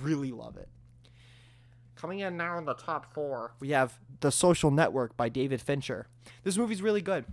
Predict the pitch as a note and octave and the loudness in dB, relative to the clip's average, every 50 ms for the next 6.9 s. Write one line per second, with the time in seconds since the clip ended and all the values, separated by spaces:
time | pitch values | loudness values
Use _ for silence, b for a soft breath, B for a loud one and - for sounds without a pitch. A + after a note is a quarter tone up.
0 | - - - C#3+ D3+ D3+ D3+ D3+ C#3 D3 D#3+ E3+ E3+ F3 D#3+ - - E3 D#3+ D#3 | -8 -6 -4 -2 0 2 2 2 2 2 0 0 0 -2 -4 -6 -8 -8 -8 -8
1 | C3+ B2 D3+ C#3+ C3+ B2 - - B2 A#2+ A#2+ B2+ C3 - - - - - - - | -6 -6 -6 -6 -6 -6 -8 -10 -12 -6 -4 -2 -2 -2 -4 -8 -12 -12 -12 -12
2 | - B2 A2+ A#2 B2 B2 B2 B2 B2 A#2+ A#2 A#2+ G#2+ - G#2+ - - - B2 A#2+ | -14 -16 -10 -6 -4 -2 -2 -2 -2 -4 -6 -8 -10 -12 -14 -12 -8 -6 -6 -6
3 | A2+ G2 - - - A#2 A2+ G#2+ G#2 - - D#3 D#3 D3+ D3+ B B B B B | -6 -6 -8 -10 -8 -8 -8 -8 -10 -8 -4 -2 -2 -2 -2 B B B B B
4 | - G#3 F#3+ G#3 F#3+ - F3 D#3 - - E3+ D#3+ C#3+ C#3+ C#3 B2+ - C#3+ C#3+ C3 | -8 -4 -2 -2 -2 -4 -6 -8 -6 -2 0 0 0 0 0 -2 -2 -4 -6 -6
5 | - - C3 - - - C3 B2 A#2 - C3 A#2+ A2+ A#2 A2+ A#2+ A#2 A2+ - - | -8 -10 -12 -12 -10 -8 -8 -8 -8 -8 -8 -8 -8 -8 -8 -6 -8 -8 -8 -8
6 | C3 B2 A2+ G#2+ A2 G#2+ G#2+ A2 A2 A2 - - - A#2+ A#2 A#2 A#2 A2 | -8 -8 -8 -6 -6 -4 -4 -6 -6 -8 -12 -12 -8 -8 -6 -6 -8 -10